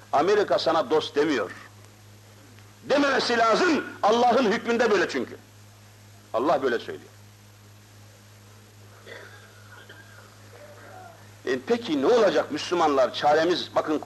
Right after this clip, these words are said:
ayet-i kerime bunu da ifade ediyor. Açık ifade ediyor. "وَالَّذِينَ كَفَرُوا بَعْضُهُمْ اَوْلِيَاءُ بَعْضٍ." Şu kafirler birbirlerinin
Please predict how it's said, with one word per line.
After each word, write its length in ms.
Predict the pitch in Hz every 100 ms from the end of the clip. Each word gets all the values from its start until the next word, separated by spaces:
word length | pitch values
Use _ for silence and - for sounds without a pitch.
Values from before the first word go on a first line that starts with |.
| -
ayet-i 380 | 185 214 - 151
kerime 380 | 156 156 170
bunu 160 | 156 160
da 80 | 143
ifade 460 | 117 131 127 127
ediyor. 340 | 117 110 120 104 - - - - - - - - -
Açık 280 | - - -
ifade 360 | - 131 120 120
ediyor. 300 | 113 110 98 - - - - - -
"وَالَّذِينَ 600 | 226 233 208 202 214 180
كَفَرُوا 480 | 226 185 180 170 160
بَعْضُهُمْ 640 | 190 165 196 165 160 147
اَوْلِيَاءُ 560 | 156 147 147 160 147
بَعْضٍ." 300 | 131 156 131
Şu 160 | - 196
kafirler 540 | 160 139 139 139 170 170 - - - - -
birbirlerinin 720 | 185 151 143 139 135 139 170